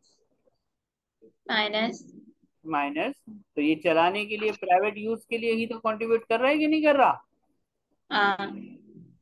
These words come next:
Speaker 2: तो इसको कर देंगे क्या? माइनस।
Speaker 1: माइनस।
Speaker 2: कितना contribute कर रहा है?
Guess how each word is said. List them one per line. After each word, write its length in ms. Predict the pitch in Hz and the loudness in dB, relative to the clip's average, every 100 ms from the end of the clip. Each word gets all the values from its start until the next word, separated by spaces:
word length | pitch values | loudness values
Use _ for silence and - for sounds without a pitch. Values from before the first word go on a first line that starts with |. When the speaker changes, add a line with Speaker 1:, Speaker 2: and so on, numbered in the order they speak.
| _ _ | _ _
Speaker 2:
तो 40 | 139 | -6
इसको 220 | 127 156 | -4 -2
कर 140 | 156 151 | -2 -2
देंगे 280 | 170 175 180 | -4 -6 -6
क्या? 240 | 214 202 180 113 _ _ _ _ _ _ _ _ _ _ _ _ _ | 4 6 6 0 _ _ _ _ _ _ _ _ _ _ _ _ _
माइनस। 220 | - 208 202 | -6 -2 -2
Speaker 1:
माइनस। 360 | 214 - - - - _ _ - | -2 -6 -16 -20 -20 _ _ -10
Speaker 2:
कितना 220 | 175 240 | -2 0
contribute 520 | 254 254 254 254 262 - | 2 0 0 0 0 2
कर 120 | 247 | 2
रहा 120 | 247 | 2
है? 140 | 277 | 0